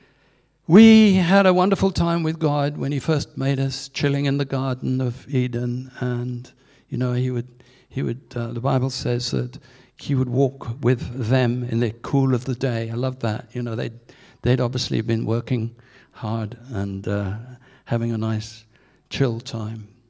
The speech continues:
And then, sadly, it all went wrong. And it tells us that, that Adam and Eve, man,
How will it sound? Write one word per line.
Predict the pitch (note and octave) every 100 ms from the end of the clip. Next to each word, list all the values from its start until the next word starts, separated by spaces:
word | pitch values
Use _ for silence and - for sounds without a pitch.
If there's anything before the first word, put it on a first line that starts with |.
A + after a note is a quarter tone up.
| _ D3
And | A#2
then, | B2+ C3 A#2+ - _ _ _ _ _ -
sadly, | - - C3 A#2+ G#2+ G2+ - _ _ _ - - -
it | B2
all | A2+
went | A2+ A#2+
wrong. | A#2+ G2+ F#2 F2 _ _ _ _ _ _ _ _ _ _ _ _ - - - - - _ _ _ -
And | F3
it | E3+ E3+ E3+
tells | - G#3 A3 F3+
us | D#3 C3+ - -
that, | D#3+ C#3+ C#3+ C#3 -
that | C3 C3 C3+ - -
Adam | C#3+ D#3 D3+
and | D3 D3+
Eve, | C#3+ C3 B2
man, | B2+ C#3 C3+ C#3 B2